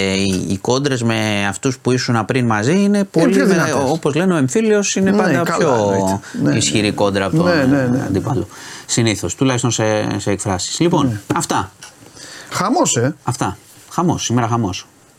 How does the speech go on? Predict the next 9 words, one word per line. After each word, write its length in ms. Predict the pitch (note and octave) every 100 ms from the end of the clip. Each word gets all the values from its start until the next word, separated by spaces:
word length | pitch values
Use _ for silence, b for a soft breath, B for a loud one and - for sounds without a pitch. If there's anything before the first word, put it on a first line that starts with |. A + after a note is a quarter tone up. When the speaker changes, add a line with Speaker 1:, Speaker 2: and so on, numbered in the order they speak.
| _ _ _ -
Speaker 2:
Όχι, 220 | A#3 G3+
χαμός 260 | E3 A#3
στη 100 | -
Βουλή. 420 | F#3 G#3+ B3+ A#2 - _ B B B B -
Speaker 1:
Θα 140 | C#3+
το 100 | C#3+
δούμε 200 | D#3+ A#2
αυτό, 280 | - - F2+
ναι. 280 | - D#3 F#2